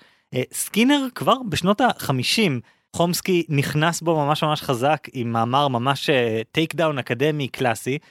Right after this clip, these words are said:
שבו הוא ממש יורד על סקינר על, אה, למה לעזאזל אתה לא מסתכל, אה, במה שקורה לאנשים בראש. אנחנו יודעים דברים, יש לנו את המידע הזה, בוא נעזר בו.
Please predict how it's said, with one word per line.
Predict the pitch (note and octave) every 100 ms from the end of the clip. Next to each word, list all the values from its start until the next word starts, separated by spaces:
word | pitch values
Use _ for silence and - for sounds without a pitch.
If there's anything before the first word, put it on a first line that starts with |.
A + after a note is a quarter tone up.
| _ _ -
שבו | C#3 B2+
הוא | E3+ F3
ממש | D3 C#3+ F3+ -
יורד | D#3+ C3+ E3
על | F3+
סקינר | E3 - B3+ G3+ D3+
על, | D3 C#3+
אה, | C#3 C3
למה | C3+ D#3
לעזאזל | E3 D3 C3 D3+
אתה | D#3 D#3 C#3
לא | C#3 C#3
מסתכל, | A3+ C#4 - - C3 A#2+ - _ _
אה, | C#3 C3 C3+
במה | B2+ C#3+ C#3+
שקורה | - C#3+ C3
לאנשים | C3 B2+ C#3
בראש. | B2+ A2 -
אנחנו | A#2+ C3+
יודעים | B2+ A2 - A3+
דברים, | A#3+ A#3 D3 A2 - _ _
יש | D#3 E3+
לנו | G#3
את | F3
המידע | D3+ C#3+ A3+
הזה, | D3+ B2
בוא | A2+ C3+
נעזר | C#3 B2+ C#3+ A3+
בו. | E3 G#2